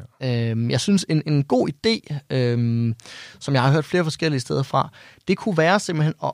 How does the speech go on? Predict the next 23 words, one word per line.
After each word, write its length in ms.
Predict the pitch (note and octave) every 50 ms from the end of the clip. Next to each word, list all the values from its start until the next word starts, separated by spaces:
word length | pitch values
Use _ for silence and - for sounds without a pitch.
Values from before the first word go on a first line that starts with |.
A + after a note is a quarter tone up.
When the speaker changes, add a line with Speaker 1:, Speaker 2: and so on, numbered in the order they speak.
| - _ -
Speaker 2:
at 80 | D3 C#3+
integrere 680 | - C#3+ C3+ - D#3 C#3 - F3+ F#3+ A3+ G#3 D3+ A#2+ A2+ A#2
det 120 | - C3
her 220 | A#2+ B2+ C#3 A#2 G2+ - - _ -
i 160 | C3+ B2 -
eksamen. 560 | - - - - A#2 A2 A2 A#2 A#2 A#2+ A#2+ A2 _ _ _ _ _ _ _ _ _ _
Det 100 | D3 C#3
kunne 200 | - - D#3+ C#3
være, 460 | D3+ D#3 D#3 E3+ F3 F#3 G3 F3 F3+ - - _
øh, 480 | - D3 C#3 C3 C3 B2+ B2+ B2 B2 B2 A#2 - _ _ _ _ _ _ _ _ _ -
at 120 | C#3 -
opgaven 380 | - D#3+ D#3 - - C3 C3 B2+
kunne 140 | - - B2+
være, 160 | B2 A#2+ B2 -
"Få 240 | - - - D3 C3
Chat 340 | - - - - G#3+ - - -
G 60 | B2+
P 100 | - B2+ -
T 140 | - - F#3 E3+ - - _ _ _ _ _ _ _ _ _
til 220 | - - D#3 C#3+ - -
at 80 | A#2
skrive 600 | - - - - C#3+ D3 C#3+ D3 D#3+ E3 - -
om, 240 | C3 B2 A#2+ A2 G#2